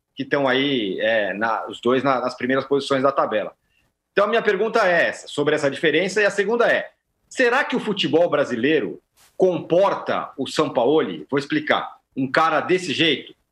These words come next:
que vai chegar aqui, vai ganhar, vai fazer, vai acontecer. Só que ele vai rasgar o, o cofre do clube, porque ele vai querer jogador todo ano, toda semana. Será que esse cara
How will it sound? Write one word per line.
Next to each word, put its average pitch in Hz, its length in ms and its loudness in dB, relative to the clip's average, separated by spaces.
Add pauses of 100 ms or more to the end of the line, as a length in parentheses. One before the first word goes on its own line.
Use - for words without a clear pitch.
(100)
que 185 80 -12
vai 180 140 2
chegar 160 200 0
aqui, 160 320 -2
vai 139 160 0
ganhar, 135 280 0
vai 135 100 -4
fazer, 131 240 -2
vai 135 120 0
acontecer. 131 540 -6 (200)
Só 185 180 0
que 208 100 -4
ele 196 100 2
vai 180 360 -2 (580)
rasgar 185 760 2
o, 156 440 0
o 131 40 -4
cofre 151 440 2
do 170 100 0
clube, 120 280 -2
porque - 160 -10
ele 139 80 4
vai 139 120 4
querer 123 200 0
jogador 127 360 0
todo 185 240 2
ano, 175 300 2
toda 143 180 0
semana. 147 320 0
Será 220 180 0
que 247 80 -6
esse 202 140 -2
cara 180 340 0